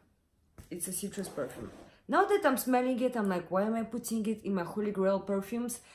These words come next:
But, like, I always owned it.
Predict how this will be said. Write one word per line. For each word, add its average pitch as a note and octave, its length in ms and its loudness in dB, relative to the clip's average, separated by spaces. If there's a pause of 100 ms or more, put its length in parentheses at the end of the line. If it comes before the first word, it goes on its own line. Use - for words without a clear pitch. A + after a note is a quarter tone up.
(220)
But, G3+ 280 4
like, A3 400 0 (520)
I A#3+ 220 4
always D4 600 6
owned A3 340 4
it. C#3 220 -6